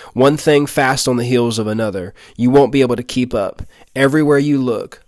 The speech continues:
blessings." You know, that reminds me of Peter and, and, and the disciples trying to gather all that fish. You know, the, the more we get closer to the second coming, time is speeding up, things are speeding up.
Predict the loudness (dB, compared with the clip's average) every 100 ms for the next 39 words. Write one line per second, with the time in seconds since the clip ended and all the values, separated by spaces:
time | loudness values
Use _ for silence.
0 | -8 -6 -4 -6 -10 -16 -20 -20 _ _
1 | _ _ _ _ _ 2 4 6 4 2
2 | 2 0 0 0 0 -2 0 2 0 -2
3 | -6 -8 -6 -8 -8 -4 -4 -6 -12 -8
4 | -6 -2 -2 -4 -4 -6 -4 -4 -6 -6
5 | -4 -2 -4 -4 -6 -10 -6 -2 -2 -4
6 | -12 -20 -20 -4 0 2 2 0 -2 -4
7 | -2 -2 0 2 4 2 0 0 -2 0
8 | -4 -2 -4 -4 -2 -2 -2 -6 -4 -2
9 | -2 -4 -4 -2 -2 -4 -2 -2 -2 -2
10 | -4 -4 -6 -6 -8 -6 -2 -2 -2 -4
11 | -6